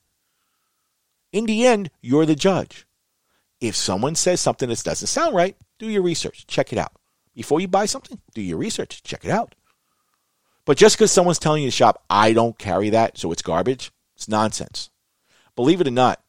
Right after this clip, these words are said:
I found something on Home Depot's <laughs> website a couple of months ago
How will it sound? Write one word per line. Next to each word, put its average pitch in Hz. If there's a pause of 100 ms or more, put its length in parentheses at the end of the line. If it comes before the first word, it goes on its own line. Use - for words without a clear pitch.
(140)
I 98
found 131
something 123
on 95
Home 113
Depot's 110
<laughs> -
website 87
a 78
couple 90
of 87
months 95
ago 64